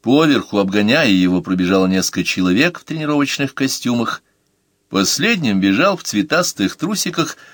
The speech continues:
мастер с кожевенного завода. Он оглянулся, кивнул Лосеву красным своим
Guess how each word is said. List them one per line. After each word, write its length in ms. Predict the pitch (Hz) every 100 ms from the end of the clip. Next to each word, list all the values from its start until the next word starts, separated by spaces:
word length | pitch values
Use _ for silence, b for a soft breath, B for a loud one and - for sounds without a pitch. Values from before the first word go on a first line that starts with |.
| B
мастер 640 | 101 113 202 196 - 170 170
с 80 |
кожевенного 640 | - 92 95 131 123 117 104
завода. 420 | 92 90 90 85 B B B
Он 140 | 101 101
оглянулся, 760 | 92 101 107 131 127 - 104 B B _
кивнул 520 | - 98 101 135 147 147
Лосеву 420 | 151 - 147 147
красным 520 | - 143 135 - 147
своим 380 | 135 135 139